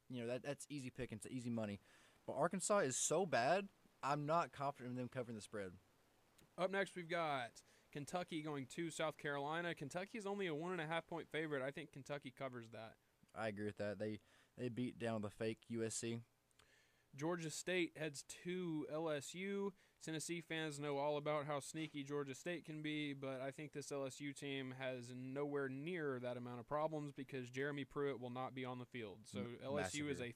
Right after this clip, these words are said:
Speaker 2: a thirty-one point favorite, and I think they cover the thirty-one.
Speaker 1: They're, yeah, they're, they're fixing to send Georgia State home thinking, "What the heck happened to us?" They, they're fixing to whoop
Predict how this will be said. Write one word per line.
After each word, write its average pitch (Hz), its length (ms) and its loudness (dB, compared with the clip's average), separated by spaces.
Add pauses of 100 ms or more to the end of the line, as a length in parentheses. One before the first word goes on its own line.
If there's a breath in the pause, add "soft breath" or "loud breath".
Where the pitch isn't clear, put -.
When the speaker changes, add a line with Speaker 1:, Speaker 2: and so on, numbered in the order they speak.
Speaker 2:
a 175 40 0
thirty-one 139 420 0
point 123 320 -8
favorite, 156 400 0 (280 loud breath)
and 131 120 -2
I 135 80 -2
think 143 180 -6
they 135 120 -6
cover 131 280 -4
the 127 80 -4
thirty-one. 113 480 -6 (200)
Speaker 1:
They're, 107 240 -2
yeah, 110 180 0
they're, 113 100 4
they're 123 160 -2
fixing 123 360 -4
to 104 60 -4
send 107 380 -2
Georgia 104 240 -4
State 104 220 0
home 107 340 -2
thinking, 98 300 -6
"What - 160 -2 (100)
the 113 80 -4
heck 101 100 -4
happened 101 300 -4
to 90 80 -6
us?" 85 240 -10 (100)
They, 110 120 -2
they're 113 160 -2
fixing 107 340 -4
to 101 220 -6 (440 loud breath)
whoop 95 460 0